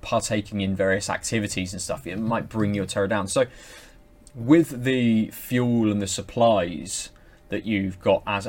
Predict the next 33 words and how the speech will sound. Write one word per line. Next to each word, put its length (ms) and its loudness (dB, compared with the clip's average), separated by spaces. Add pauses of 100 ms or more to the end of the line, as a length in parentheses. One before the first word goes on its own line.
items, 540 0
there 200 2
are 100 6
various 680 2
kind 180 -6
of 80 -4
meters 680 0
that 140 -4
you've 260 -4
got 260 -4
to 500 0 (140)
balance 520 0
as 160 -10
well, 360 2 (420)
whilst 340 4
you're 100 -2
kind 200 -4
of 140 -4 (100)
out 220 -2
and 80 -6
about 540 0
before 360 -4
you 180 -4
sort 240 -12
of 180 -18
need 420 -4
to 100 -10
go 160 -4
back 220 -8
to 100 -14
ports 400 -8
and 120 -18
things. 280 -18